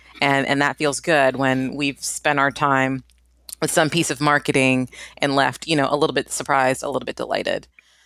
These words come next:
Um, and the second reason, um, to go with emotion is just kind of just a more m-, mechanical thing, is that's how stories turn.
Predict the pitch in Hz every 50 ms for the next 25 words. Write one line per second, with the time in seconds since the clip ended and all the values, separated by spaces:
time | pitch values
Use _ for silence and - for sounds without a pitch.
0 | _ _ _ _ _ _ - 170 170 165 160 156 156 151 151 151 151 151 156 -
1 | - 180 170 160 151 - - 339 440 - - 170 117 - _ _ _ - 156 156
2 | 151 143 143 139 151 143 139 135 139 135 139 139 - _ _ - 143 135 - -
3 | - - - - 175 151 165 156 147 147 - 156 143 143 139 135 135 - - 143
4 | 135 135 127 - 139 131 - - 143 135 - - - 156 147 143 135 - 143 -
5 | - 151 143 139 135 135 135 131 95 127 143 139 - - 151 143 135 - - -
6 | 269 262 214 - 147 143 - 151 147 143 147 147 - 165 165 - - 160 143 131
7 | - - - 139 135 127 123 - - - - 143 127 110 95 85 80 -